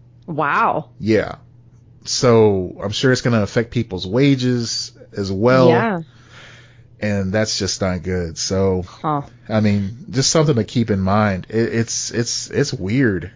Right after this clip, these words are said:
Speaker 2: It's not even, not even predictable. Like, toilet paper being sold out.
Speaker 1: God, these
Speaker 2: I get that.
Speaker 1: Right.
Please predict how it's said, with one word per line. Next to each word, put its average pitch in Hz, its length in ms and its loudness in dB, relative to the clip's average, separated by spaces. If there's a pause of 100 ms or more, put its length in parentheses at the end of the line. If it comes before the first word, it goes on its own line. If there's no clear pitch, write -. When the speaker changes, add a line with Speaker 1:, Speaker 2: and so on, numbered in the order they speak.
(100)
Speaker 2:
It's - 180 -8
not 147 140 0
even, 131 340 0 (540)
not 175 220 -2
even 175 220 2
predictable. 135 720 -2
Like, 117 240 -4 (240)
toilet 180 320 2
paper 170 400 2
being 147 260 2
sold 151 300 -2
out. 143 180 4
Speaker 1:
God, 294 180 2
these 285 280 0 (720)
Speaker 2:
I 127 100 2
get 127 280 2
that. - 180 -4
Speaker 1:
Right. 180 500 0